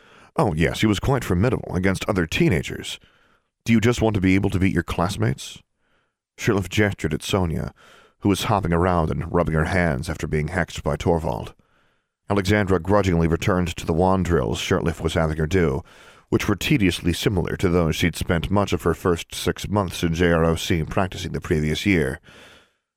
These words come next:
She wasn't sure what the point of learning the right way to draw and hold your wand was,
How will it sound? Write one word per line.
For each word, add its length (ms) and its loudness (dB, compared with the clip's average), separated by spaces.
She 140 0
wasn't 240 0
sure 180 4
what 140 0
the 80 -8
point 240 0
of 120 0
learning 300 2
the 160 4
right 500 0
way 280 2
to 100 0
draw 300 2
and 100 0
hold 160 2
your 100 4
wand 300 2
was, 420 2